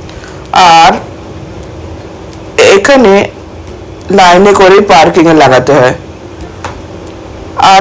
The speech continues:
আবার ওর বাবা চলে পড়ছে মলের দিকে। আর ঢুকতেই একটা খুব সুন্দর শোপিসের দোকান দেখতে পারলাম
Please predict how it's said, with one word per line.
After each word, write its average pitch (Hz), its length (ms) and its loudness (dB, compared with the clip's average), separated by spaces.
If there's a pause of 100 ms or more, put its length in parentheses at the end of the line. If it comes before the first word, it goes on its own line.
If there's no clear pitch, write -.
আবার 311 180 4 (100)
ওর 311 120 4 (500)
বাবা 202 320 4 (1300)
চলে 269 220 4 (100)
পড়ছে 262 300 4 (160)
মলের 190 380 4
দিকে। 180 240 6 (1500)
আর 262 80 6 (480)
ঢুকতেই 277 460 2 (100)
একটা 294 220 2 (160)
খুব 285 120 4 (120)
সুন্দর 277 340 6 (220)
শোপিসের 233 520 4 (100)
দোকান 180 220 4 (120)
দেখতে 185 220 2 (100)
পারলাম 151 360 4